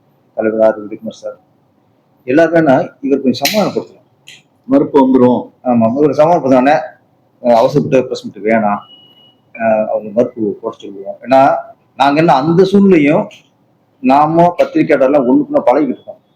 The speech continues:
Speaker 1: டெய்லி சந்திக்கிறோம். சினிமா துறையும் பத்திரிகை துறையும் வெவ்வேறு இல்லைன்னு உள்ள கலந்துதான். அப்ப ஓகே, ஏதோ அவங்க தவறுதலா போட்டாங்க,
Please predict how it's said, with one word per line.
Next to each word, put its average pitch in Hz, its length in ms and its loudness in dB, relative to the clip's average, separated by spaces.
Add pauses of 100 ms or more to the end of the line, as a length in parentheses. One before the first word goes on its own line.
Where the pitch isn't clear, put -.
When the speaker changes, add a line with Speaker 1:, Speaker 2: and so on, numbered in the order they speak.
Speaker 1:
டெய்லி 160 240 4
சந்திக்கிறோம். 127 440 0 (1500)
சினிமா 151 300 2
துறையும் 143 340 0
பத்திரிகை 131 320 0
துறையும் 120 320 0
வெவ்வேறு 127 220 2
இல்லைன்னு 113 460 -4
உள்ள 131 220 0 (100)
கலந்துதான். 117 460 -2 (1160)
அப்ப 156 300 0
ஓகே, 165 200 0
ஏதோ 175 400 0 (160)
அவங்க 127 180 0
தவறுதலா 139 420 2
போட்டாங்க, 113 360 0